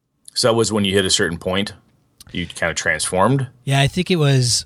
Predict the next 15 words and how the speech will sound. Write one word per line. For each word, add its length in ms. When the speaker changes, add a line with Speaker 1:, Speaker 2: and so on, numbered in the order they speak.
Speaker 2:
uh, 840
I 100
wanna 140
say 160
around 320
tenth, 360
between, 380
like, 300
in, 800
uh, 60
right 460
around 300
thirteenth 520
level, 280
maybe, 420